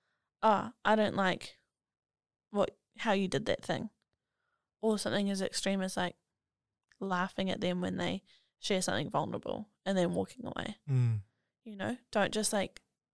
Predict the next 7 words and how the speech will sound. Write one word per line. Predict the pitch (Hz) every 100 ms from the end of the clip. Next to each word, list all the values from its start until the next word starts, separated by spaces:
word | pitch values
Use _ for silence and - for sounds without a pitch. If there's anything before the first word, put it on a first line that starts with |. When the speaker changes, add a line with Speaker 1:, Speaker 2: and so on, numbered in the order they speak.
| _ _ _ _ _ _ _ _ _ _ _ _ _ -
Speaker 1:
I | 220
guess | 226 262 -
just | 277 262
don't | 190 202
be | - 277
inconsiderate. | 285 277 240 185 175 254 349 - _ _ _ _ _ _ _ _ _ _ _ _ _ _ _ _ _ _ _ _
Yeah. | 220 202